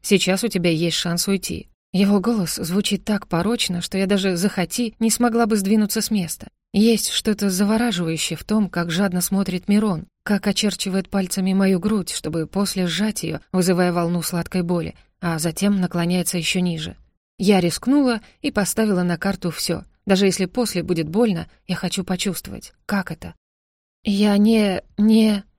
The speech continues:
Жадно хватаю ртом воздух, пережидая острую вспышку от его причудливых ласк. «Любишь пожестче, да?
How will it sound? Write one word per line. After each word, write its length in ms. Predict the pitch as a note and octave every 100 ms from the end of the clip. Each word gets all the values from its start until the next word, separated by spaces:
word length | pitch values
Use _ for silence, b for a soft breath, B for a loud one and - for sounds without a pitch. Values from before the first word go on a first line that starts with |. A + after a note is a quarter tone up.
| _
Жадно 420 | F#3+ A#3+ G3+ G3+
хватаю 460 | G3 A3 A#3 A3 F#3+
ртом 300 | F3+ G3 F#3+
воздух, 420 | G3+ A3+ F3 - -
пережидая 540 | F#3+ G3 F#3 G3+ F#3+
острую 400 | - G3 - F#3
вспышку 420 | - - G#3+ -
от 220 | G3+ F#3 E3+
его 180 | F3+
причудливых 680 | F3+ G#3+ G3+ G#3 F3 F3+ F3+
ласк. 340 | G3 D#3 - - _ _ _
«Любишь 460 | F#3 G3 F3+ E3+ -
пожестче, 560 | F3 D#3+ G#3+ G#3+ E3+
да? 320 | D3+ E3 G#3+